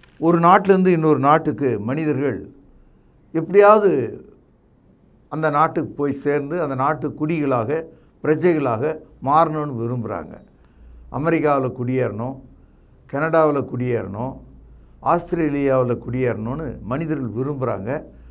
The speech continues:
பெரும் பணத்தை அதற்காக செலவு செய்கிறாங்க.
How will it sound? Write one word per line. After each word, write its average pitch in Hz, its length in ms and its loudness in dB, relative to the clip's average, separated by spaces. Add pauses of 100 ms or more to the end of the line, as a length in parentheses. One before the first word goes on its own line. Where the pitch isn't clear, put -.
(400)
பெரும் 208 240 4
பணத்தை 196 340 0
அதற்காக 151 360 2
செலவு 139 320 -2
செய்கிறாங்க. 117 640 -6